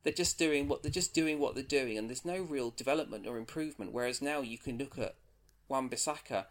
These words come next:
you can look at the improvement in, in Matic even, as the, the, the degree to which he's improved in the last few weeks. You can look at the way Greenwood's developing, the way Rashford's developing, the way Martial's becoming a better centre forward. All of these things are things we've not seen for years. We've not seen players develop like this and,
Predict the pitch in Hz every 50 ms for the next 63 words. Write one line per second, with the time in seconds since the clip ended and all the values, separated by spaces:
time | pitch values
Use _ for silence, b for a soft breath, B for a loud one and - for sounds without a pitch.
0 | b b b b b 156 175 - 247 247 240 214 - 214 - 151 143 - 156 143
1 | - - 113 110 127 123 117 - - 131 127 160 202 - - - 78 73 101 -
2 | 117 101 95 113 104 104 104 104 - - - - - - - 113 - _ - 127
3 | 120 - 117 139 135 143 139 - - 123 120 - - 147 156 165 151 143 123 120
4 | 120 110 107 - 101 101 104 110 107 104 104 - - - 104 101 95 90 - -
5 | - 131 131 - 117 123 143 - - - - 110 117 117 110 - B B B B
6 | B B B - 190 208 190 165 131 - - 113 110 101 104 101 - 117 113 113
7 | 113 120 131 143 185 190 - - 151 123 - - 110 104 107 107 101 - - 110
8 | 95 92 104 110 123 131 123 117 - 135 135 131 131 127 - 143 135 127 123 120
9 | - - _ _ _ - - - - 160 - - - 143 131 135 131 127 120 -
10 | 131 - - 135 - - 143 127 123 117 - - 185 196 175 120 85 85 87 -
11 | - _ _ - - 180 190 196 175 156 165 160 - - - 175 170 151 127 117
12 | - - - 139 - - 190 170 165 160 - 175 160 165 170 139 - - - 196
13 | 214 196 135 101 - - 131 131 151 196 202 170 113 - - 147 147 170 202 -
14 | - - - 226 214 165 - - 208 226 175 117 - - 135 151 196 208 - -
15 | 107 104 98 110 113 - - 131 117